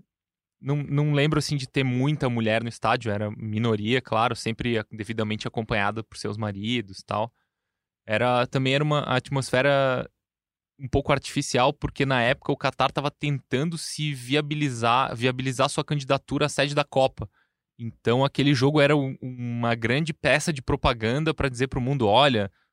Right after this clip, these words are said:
nós somos capazes de receber a Copa", tal. Então eu não sei dizer como é lá no dia a dia, como é fora de um evento tão, tão, é, preparado pra ser uma peça de propaganda. Então eu não sei dizer como é.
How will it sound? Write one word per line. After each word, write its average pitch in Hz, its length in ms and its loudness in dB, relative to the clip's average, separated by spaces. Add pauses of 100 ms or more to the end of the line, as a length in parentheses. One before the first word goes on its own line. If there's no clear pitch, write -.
(180)
nós 123 180 -2
somos 139 220 -6
capazes 127 480 2
de 127 100 -2
receber 127 380 2
a 135 60 2
Copa", 120 580 2
tal. 113 320 2 (400)
Então 127 580 -2
eu 135 80 2
não 160 120 2
sei 160 240 0
dizer 156 180 2
como 175 320 2
é 165 140 6
lá 135 420 4 (480)
no 120 180 -4
dia 120 240 2
a 151 40 4
dia, 123 400 2
como 120 280 0
é 120 120 4
fora 123 380 2
de 120 280 -16
um 127 140 -2
evento 123 420 -2 (140)
tão, 170 600 2 (720)
tão, 143 880 -2 (200)
é, 107 280 -2 (160)
preparado 120 540 2
pra 131 160 2
ser - 140 -2
uma 139 100 2
peça 135 260 0
de 127 100 -4
propaganda. 131 600 0
Então 113 200 -4
eu 120 60 -4
não 123 80 -4
sei 123 220 -2
dizer 120 260 -4
como 131 380 -2
é. 117 220 2